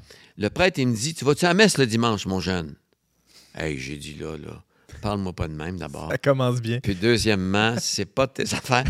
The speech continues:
Speaker 1: <laughs> J'ai eu assez de misère à quitter parce que c'est, c'est tout un drame. J'étais le
Speaker 2: Ouais,
Speaker 1: premier
Speaker 2: ouais,
Speaker 1: qui
Speaker 2: ouais.
Speaker 1: faisait ça dans, j'ai dit, « Non, je vais pas. » Bon, ben, c'est la première chose à faire. Bon, je te donne l'absolution. Ah, ça, j'ai bien compris qu'il me donnait l'absolution. Bon.
Speaker 2: <laughs>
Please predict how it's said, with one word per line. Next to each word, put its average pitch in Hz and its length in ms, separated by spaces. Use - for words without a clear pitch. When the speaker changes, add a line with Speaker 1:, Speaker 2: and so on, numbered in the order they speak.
Speaker 1:
<laughs> 226 300
J'ai 151 100
eu 139 80
assez 151 300
de 135 40
misère 131 320
à 113 80
quitter 117 400
parce - 280
que 101 120
c'est, 95 320
c'est - 180
tout - 220
un 92 100
drame. 233 340
J'étais 107 160
le 98 80
Speaker 2:
Ouais, 107 80
Speaker 1:
premier 117 180
Speaker 2:
ouais, - 60
Speaker 1:
qui 90 60
Speaker 2:
ouais. - 40
Speaker 1:
faisait 95 180
ça 139 200
dans, 92 200
j'ai 110 100
dit, « 101 100
Non, 135 160
je 87 100
vais 90 100
pas. » 87 220
Bon, 107 160
ben, 107 160
c'est 131 100
la 127 80
première 123 260
chose 107 220
à 92 80
faire. 78 240
Bon, 85 100
je 85 100
te 92 60
donne 92 220
l'absolution. 82 600
Ah, 76 120
ça, 117 200
j'ai 92 240
bien 92 360
compris 90 380
qu'il - 120
me 90 60
donnait 87 220
l'absolution. 80 440
Bon. - 680
Speaker 2:
<laughs> - 0